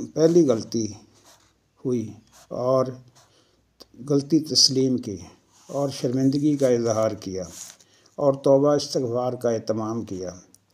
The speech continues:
और <clears throat> अल्लाह की रहमत का मुस्तहिक करार पाया। इस तरह दोनों रास्तों की निशानदही हो गई, शैतानी रास्ते की भी और अल्लाह वालों के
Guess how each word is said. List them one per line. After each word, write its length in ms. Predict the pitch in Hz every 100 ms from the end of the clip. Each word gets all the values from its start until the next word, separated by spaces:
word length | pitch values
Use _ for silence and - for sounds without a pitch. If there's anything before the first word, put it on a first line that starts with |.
| _ _ _ _ -
और 520 | 139 139 139 - -
<clears throat> 720 | - - - - - - _ 170
अल्लाह 240 | 147 151
की 240 | 151 139 123
रहमत 420 | 135 143 147 143
का 100 | 131
मुस्तहिक 500 | 117 117 117 - 131 135 -
करार 240 | 110 98 98
पाया। 260 | 92 92 85 - - - - - _ _ 170
इस 240 | 160 -
तरह 200 | 175 156 123
दोनों 320 | 131 139 156
रास्तों 360 | 135 - 147 139
की 120 | 135
निशानदही 800 | 127 123 139 127 127 120 113 123 123 - _ _ _ _ _ _ _ _ _ _ _ _ -
हो 160 | 143
गई, 240 | 110 104 87 82 - - _ _
शैतानी 460 | - 143 123 131 143
रास्ते 360 | 147 147 - 156
की 160 | 151
भी 240 | 143 147 143
और 180 | 113 120
अल्लाह 260 | 117 123
वालों 320 | 123 120 117 110
के 220 | 120